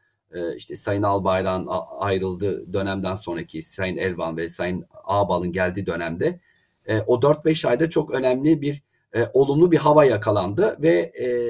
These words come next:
o bir gecede, e, görevden alınınca Sayın Ağbal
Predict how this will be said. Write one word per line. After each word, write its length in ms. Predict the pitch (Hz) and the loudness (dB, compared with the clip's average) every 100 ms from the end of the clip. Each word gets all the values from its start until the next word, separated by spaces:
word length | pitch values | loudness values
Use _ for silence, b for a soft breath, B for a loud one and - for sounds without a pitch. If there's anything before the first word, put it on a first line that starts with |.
| 113 113 110 107 107 101 - | -4 -8 -8 -10 -12 -16 -6
o 160 | 131 - | -4 0
bir 80 | 180 | 6
gecede, 560 | 160 139 131 117 98 - | 6 6 2 2 0 -8
e, 280 | 107 95 98 | -12 -10 -2
görevden 420 | 117 120 117 120 | 0 2 2 0
alınınca 400 | 135 170 156 104 | 2 0 0 -2
Sayın 280 | 110 107 107 | -2 0 0
Ağbal 400 | 104 107 185 | 2 2 2